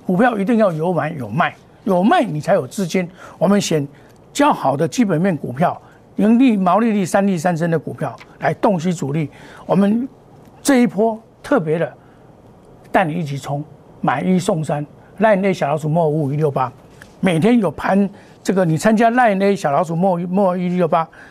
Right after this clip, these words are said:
Telegram，我每天有很多的资料让你享受，让你免费的，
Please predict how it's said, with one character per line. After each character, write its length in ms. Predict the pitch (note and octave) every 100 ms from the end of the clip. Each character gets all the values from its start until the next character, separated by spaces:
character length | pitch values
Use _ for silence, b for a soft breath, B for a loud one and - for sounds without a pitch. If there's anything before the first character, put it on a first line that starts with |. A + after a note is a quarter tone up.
| B B B
Telegram， 400 | - B3 F3+ G3 A#2 _
我 100 | F3
每 220 | G3 D3
天 140 | D3 F3
有 120 | D3+
很 300 | - D#3+ C3+
多 160 | G3
的 80 | G#3+
资 160 | E3+ G3
料 220 | G3 E3+ - b b
让 220 | - G#3+ D3+
你 80 |
享 260 | E3 B2 A2
受， 220 | - C#3+ - B B B
让 200 | A#3 G3+
你 80 | E3
免 260 | E3 F3 D#3
费 160 | A3+
的， 160 | E3+ C3+